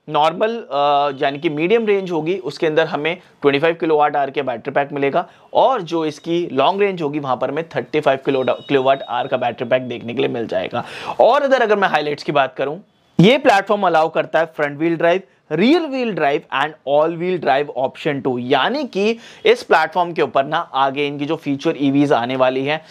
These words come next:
उसके अंदर अगर ये all wheel drive option देते हैं फ्रंट व्हील देते हैं, रियर व्हील ड्राइव देते हैं ना, तो हर एक चीज़ इस प्लेटफॉर्म के ऊपर लग सकती है।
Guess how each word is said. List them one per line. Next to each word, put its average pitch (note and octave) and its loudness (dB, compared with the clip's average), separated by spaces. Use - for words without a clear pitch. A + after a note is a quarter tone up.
उसके F#3+ 2
अंदर E3 2
अगर D3 0
ये D3+ -2
all C3+ 0
wheel D#3 -2
drive C#3+ 0
option C#3+ -8
देते C3+ -2
हैं C3 -8
फ्रंट D#3+ 2
व्हील D#3 4
देते D3 2
हैं, C#3+ 0
रियर D#3 2
व्हील E3+ 0
ड्राइव C#3 -2
देते C3 -4
हैं B2+ -2
ना, D3 -2
तो E3+ 0
हर F3 2
एक A#3 2
चीज़ F3 -6
इस F3 -2
प्लेटफॉर्म C3+ 0
के C#3+ -2
ऊपर C#3 0
लग B2+ -2
सकती C3 -4
है। C3 2